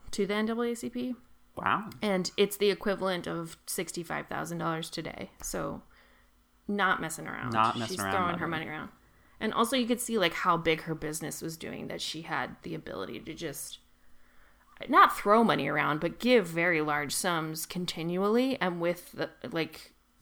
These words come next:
Speaker 1: the proactive nature, like, that is where a lot of her profits were going. Like, she was
Speaker 2: Mm-hmm.
Speaker 1: taking care of herself. She was taking care of her family, but she definitely is passing a lot of it down and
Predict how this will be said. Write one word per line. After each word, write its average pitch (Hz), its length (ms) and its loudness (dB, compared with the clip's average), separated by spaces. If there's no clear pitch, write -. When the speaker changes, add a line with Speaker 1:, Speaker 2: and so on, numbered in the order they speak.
Speaker 1:
the 180 120 2
proactive 170 560 2
nature, 160 260 -4
like, 160 200 -2
that 170 200 0
is 175 140 -4
where 170 200 -2
a 156 100 0
lot 143 300 0
of 156 180 -2
her 170 160 -6
profits - 500 -2
were - 60 -12
going. - 420 -8
Like, 190 140 -4
she - 180 -2
was 220 120 0
Speaker 2:
Mm-hmm. - 40 -8
Speaker 1:
taking 220 220 -2
care 220 180 -2
of 180 80 2
herself. 170 300 -2
She 180 100 -4
was 165 80 -4
taking 180 200 -6
care 170 180 -2
of 160 80 -2
her 165 80 -2
family, 156 600 -6
but 143 320 4
she - 200 -8
definitely 160 600 -4
is 147 140 -8
passing - 460 0
a 135 60 -2
lot 135 200 0
of 147 100 -4
it 156 120 -8
down 98 380 -2
and - 220 -6